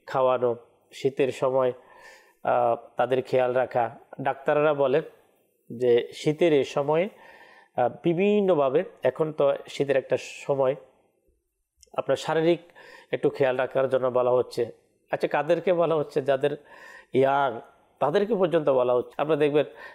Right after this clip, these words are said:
মাদানী চ্যানেলের দর্শক শ্রোতা, ঠান্ডার সময় আবার যারা একজন ব্যক্তি যে শারীরিকভাবে স্ট্রং দেখা যাচ্ছে,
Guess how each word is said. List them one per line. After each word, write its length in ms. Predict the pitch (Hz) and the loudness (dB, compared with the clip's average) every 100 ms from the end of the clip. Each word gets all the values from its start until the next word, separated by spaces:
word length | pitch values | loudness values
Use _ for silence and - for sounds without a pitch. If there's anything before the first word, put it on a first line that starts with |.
| - | -4
মাদানী 220 | 143 143 | 0 2
চ্যানেলের 260 | 131 143 135 | 2 2 2
দর্শক 300 | 135 - 135 | 0 -2 -4
শ্রোতা, 360 | 147 135 131 131 - - - - - - | -2 0 -2 -4 -16 -20 -20 -20 -16 -6
ঠান্ডার 320 | 151 165 170 | -4 0 0
সময় 300 | - 139 117 - _ _ _ _ _ _ _ _ _ | 0 -2 -2 -6 _ _ _ _ _ _ _ _ _
আবার 180 | 139 143 | -6 -4
যারা 300 | 131 151 170 - | -2 -2 -2 -2
একজন 440 | 165 165 170 190 190 - 107 | -4 -4 0 0 0 -10 -6
ব্যক্তি 680 | 107 143 - - 175 160 180 _ 120 | -2 -2 -4 0 0 0 -4 _ -8
যে 400 | 123 143 139 139 - _ - | 0 4 4 2 -4 _ -16
শারীরিকভাবে 720 | - 180 190 196 160 151 135 | -6 0 2 2 0 2 0
স্ট্রং 520 | 123 - 180 165 107 98 127 | -2 -2 0 0 -4 -8 -6
দেখা 200 | 156 190 | 0 2
যাচ্ছে, 340 | 190 - 120 | 0 -2 -8